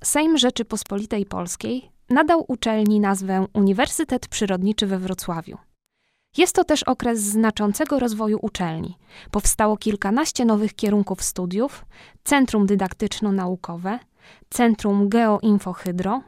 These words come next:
pływalnia, nowe obiekty w rolniczych zakładach doświadczalnych.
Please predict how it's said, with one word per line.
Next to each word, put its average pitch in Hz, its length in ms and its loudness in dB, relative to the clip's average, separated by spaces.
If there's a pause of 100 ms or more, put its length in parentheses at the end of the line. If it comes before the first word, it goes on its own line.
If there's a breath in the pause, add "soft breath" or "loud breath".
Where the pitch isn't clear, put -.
(160)
pływalnia, 208 760 0 (760 soft breath)
nowe 349 260 6
obiekty 233 460 0
w 214 60 -4
rolniczych 214 520 0
zakładach 196 500 -6
doświadczalnych. - 1000 -8